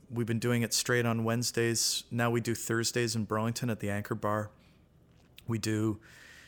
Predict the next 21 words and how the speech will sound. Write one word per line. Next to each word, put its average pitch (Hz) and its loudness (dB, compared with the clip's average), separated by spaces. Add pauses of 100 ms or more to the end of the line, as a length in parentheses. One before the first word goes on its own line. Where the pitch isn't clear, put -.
(520)
uh, 107 2
one 110 0
Sunday 113 4
a 107 2
month 110 -2
at 113 -2
Castro's 113 -2 (360)
in 113 -4
the 110 0
Beaches. 113 -2 (640)
We 113 0
do 104 0
private 104 0
parties, 104 -2
weddings, 101 -2
and 98 -6 (100)
we 117 -2
work 120 0
together 113 0
a 113 0
lot. 117 -4